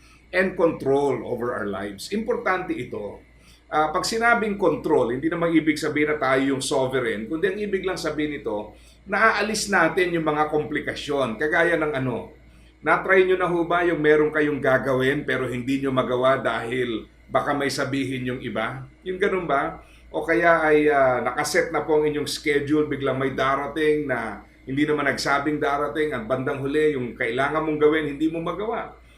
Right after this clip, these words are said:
So, dumadami ngayon yung complications. So, how do we prevent this? Yan nga po, by having yung tinatawag nating healthy personal boundaries. Dahil ang totoo po,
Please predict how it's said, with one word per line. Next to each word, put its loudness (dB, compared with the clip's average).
So, -2
dumadami -2
ngayon 0
yung -14
complications. -4
So, -2
how 0
do -6
we -8
prevent 0
this? -12
Yan 0
nga 2
po, 0
by 0
having 0
yung 0
tinatawag 2
nating -2
healthy 0
personal 0
boundaries. -6
Dahil -2
ang 0
totoo 0
po, 2